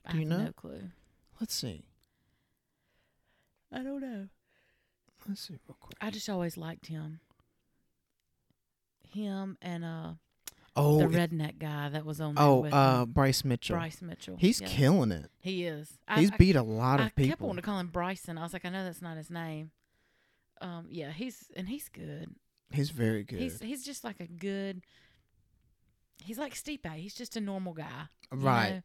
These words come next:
Speaker 1: A nor-
Speaker 2: that just happens to be a really good fighter.
Speaker 1: Yeah. <clears throat> Next fight is Darren Till versus Marvin Vettori.
Speaker 2: Mm.
Speaker 1: That's the one, that's the card he's on.
Speaker 2: I see.
Speaker 1: That's gonna be a good fight.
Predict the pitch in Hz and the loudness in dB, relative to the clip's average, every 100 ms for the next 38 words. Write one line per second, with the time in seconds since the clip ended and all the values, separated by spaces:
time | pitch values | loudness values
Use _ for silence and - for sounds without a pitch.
0 | - 131 127 - 190 - 202 190 190 - | -4 -2 0 -2 -4 -2 -4 -4 -6 -6
1 | 185 175 165 156 151 - 160 143 98 - | -6 -6 -6 -8 -10 -10 -10 -10 -14 -18
2 | _ 170 123 90 73 - _ 240 - 240 | _ -4 -2 -2 -4 -10 _ -10 -8 -4
3 | 220 156 - - 113 113 - - 85 62 | -4 -6 -12 -8 -2 0 0 -2 -4 -4
4 | 55 - - 110 107 - - - 139 - | -8 -10 -6 -6 -6 -8 -6 -4 -4 -6
5 | - - 151 - - - 143 120 113 - | -10 -10 -10 -8 -10 -10 -8 -8 -6 -10
6 | - - - 113 123 143 - 113 _ _ | -12 -14 -12 -6 -4 -4 -8 -16 _ _
7 | 180 190 160 160 - 104 95 - 135 90 | -16 -14 -14 -18 -6 -6 -4 -8 -8 -8
8 | 104 - - - - 117 - - - _ | -10 -12 -12 -10 -10 -10 -12 -16 -16 _
9 | - 170 - - - - _ _ _ _ | -18 -18 -18 -20 -20 -20 _ _ _ _
10 | - 98 104 - - - - - - - | -10 -6 -6 -8 -14 -14 -16 -18 -20 -16
11 | - | -16